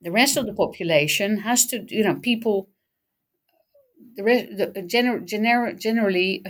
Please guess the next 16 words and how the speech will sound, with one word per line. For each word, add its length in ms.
we 120
think 260
that 140
by 160
sixteen 560
twenty, 600
so, 180
so 180
that's 240
about 240
fifty 400
years 400
after 400
this 200
revolt 360
starts, 560